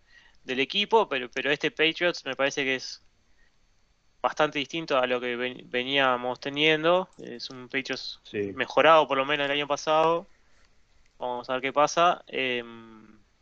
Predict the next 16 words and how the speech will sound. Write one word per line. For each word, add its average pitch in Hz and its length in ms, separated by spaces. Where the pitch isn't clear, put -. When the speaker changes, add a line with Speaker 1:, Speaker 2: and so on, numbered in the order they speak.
Speaker 1:
yo 180 140
creo 202 120
que 196 60
lo 165 100
vamos 160 180
a 151 80
poder 147 160
controlar. 131 580
Este, 120 680
tienen 196 380
buenos, 175 360
buenos 156 260
corners, 202 680
por 135 120
eso 143 180
también 135 400